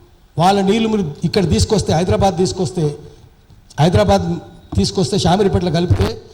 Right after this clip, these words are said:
అది నీళ్ళని దొంగిలించినట్టు. ముందు పరివాహక ప్రాంతం అవసరాలు తీర్చాలి. ప్రాణహిత నీళ్ళు హైదరాబాద్కి ఎట్లా తెస్తారు?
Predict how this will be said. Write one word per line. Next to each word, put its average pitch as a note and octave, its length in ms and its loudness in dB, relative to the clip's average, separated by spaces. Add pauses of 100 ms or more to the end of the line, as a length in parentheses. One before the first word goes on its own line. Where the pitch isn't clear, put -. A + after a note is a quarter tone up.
(240)
అది F3+ 140 0
నీళ్ళని G3 360 0
దొంగిలించినట్టు. F3 680 -2 (1160)
ముందు A3+ 180 2
పరివాహక G#3 520 2
ప్రాంతం G3 280 -2
అవసరాలు F#3+ 300 -2
తీర్చాలి. D#3 380 -4
ప్రాణహిత A3 340 0
నీళ్ళు G#3 240 -2
హైదరాబాద్కి G3 380 0
ఎట్లా G3 140 -4
తెస్తారు? G3 280 -4